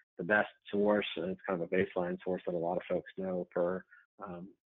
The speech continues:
severe weather forecasting. And so based on that, along with a whole bunch of other data, um, you know, we are driving long distances. And so,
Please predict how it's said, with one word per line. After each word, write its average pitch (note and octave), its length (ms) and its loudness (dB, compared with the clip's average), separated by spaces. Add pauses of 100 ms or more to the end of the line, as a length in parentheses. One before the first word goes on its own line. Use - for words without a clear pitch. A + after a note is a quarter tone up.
(240)
severe G2+ 360 2
weather F#2 500 2
forecasting. F#2 840 -4
And F#2 140 -6
so F#2 380 0
based F#2+ 200 -2
on F2+ 140 0
that, G2 200 4
along F#2 240 4
with F#2+ 140 -2
a F#2 40 -6
whole G2 180 -4
bunch F#2 200 -4
of F#2 80 -4
other G2 220 2
data, F2+ 460 -4 (600)
um, E3+ 440 -4 (800)
you G2+ 100 0
know, F#2+ 260 2 (640)
we A2+ 200 8
are A2 200 12
driving G2+ 360 8
long F#2+ 260 0
distances. F#2 680 -2
And F#2+ 200 -2
so, F#2+ 440 6